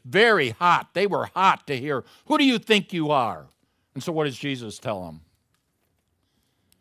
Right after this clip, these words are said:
"The Son of Man did not come to be served, but to serve and give his life as a ransom for many."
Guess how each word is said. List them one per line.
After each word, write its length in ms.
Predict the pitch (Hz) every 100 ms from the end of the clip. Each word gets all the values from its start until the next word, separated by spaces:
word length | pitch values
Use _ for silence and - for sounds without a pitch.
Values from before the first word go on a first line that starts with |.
| _ _ _ _ -
"The 60 |
Son 320 | - - 135
of 80 | 123
Man 400 | 113 117 117 113
did 180 | 110 107
not 340 | 117 120 120
come 440 | - 120 101 85 69 _ _ _ _ _ _ _ _ _ _ _
to 80 | 104
be 220 | 104 113
served, 640 | - 117 92 82 71 _ _ _ _ _ _ _ _ _ _ _ _
but 160 | - 92
to 100 | 95
serve 760 | - - 135 135 80 - _ _ _ _ _ _ _ _ _ _ _ _ -
and 160 | 92
give 200 | 87 143
his 280 | 120 92 -
life 540 | 98 110 143 127 98 101
as 160 | 90
a 80 | 92
ransom 720 | 85 107 139 139 131 - 87
for 200 | - 104
many." 600 | 95 101 120 120 82 62